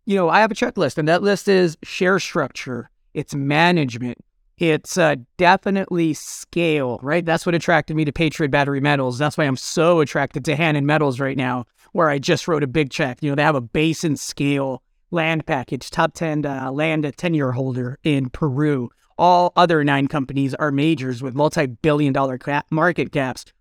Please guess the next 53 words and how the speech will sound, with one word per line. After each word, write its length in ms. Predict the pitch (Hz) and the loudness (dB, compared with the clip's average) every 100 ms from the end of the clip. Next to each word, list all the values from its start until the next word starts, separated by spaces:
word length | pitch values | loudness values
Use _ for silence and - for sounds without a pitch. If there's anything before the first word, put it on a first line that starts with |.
| _ | _
and 140 | - 139 | -6 0
Hannon 320 | 160 185 143 | 2 2 2
sits 240 | 165 143 | -2 -4
there 100 | 165 | -2
with 140 | 147 127 | -2 -4
a 40 | |
twenty-five, 560 | 117 160 151 160 147 131 | -4 -2 0 0 0 2
thirty 220 | 165 147 | 2 2
million 280 | 147 139 131 | 2 2 2
dollar 180 | 131 127 | 0 0
market 380 | 131 131 127 | -2 -4 -6
cap. 180 | - 123 | -6 -6
So 140 | - 135 | -4 0
that's 320 | 156 - - _ _ | 0 0 -10 _ _
the 80 | - | -4
kind 180 | 170 170 | 2 2
of 120 | 143 | 2
runway 280 | 147 156 143 | 2 2 0
that 120 | 143 | 0
I 100 | 139 | 0
see 240 | 127 190 156 | -2 -4 -4
potentially 500 | 165 156 160 156 135 | -2 -2 -2 -2 -4
for 240 | 170 143 | -2 -2
a 40 | |
Hannon 340 | 127 165 175 139 | 0 2 2 0
if 80 | 131 | -2
they 120 | 143 | -4
can 120 | 147 | -2
make 160 | 143 143 | -2 0
multiple 380 | 143 139 139 | -2 -2 -6
discoveries 540 | 135 127 156 139 143 135 | -6 -4 -4 -2 -2 -2
of 100 | 127 | -6
significance. 640 | 131 147 170 139 135 123 | -2 0 0 0 -4 -4
But 180 | 160 - _ _ _ | -4 -6 _ _ _
for 140 | 208 185 | -2 0
me, 200 | 233 247 | 2 2
there's 220 | 226 196 | 2 0
a 60 | |
process. 580 | 185 175 156 - 127 - | 0 2 2 0 -6 -4
And 180 | 170 156 | -2 0
even 320 | 190 208 196 165 | 0 2 2 2
with 180 | 196 - | 0 2
that 220 | 151 - | 0 2
process, 440 | 151 151 139 120 | 0 0 -2 -6
I 180 | 143 147 | -4 -4
still 400 | - - 185 160 | -4 -2 0 2
know 160 | 156 143 | 2 0
it's 120 | - | 0
high 160 | 165 | 0
risk, 360 | 143 143 160 - | 0 0 -2 -4
it's 120 | 127 | -2
high 120 | 156 | 0
reward. 600 | 147 143 127 139 165 170 | 0 -2 -2 -2 -2 -2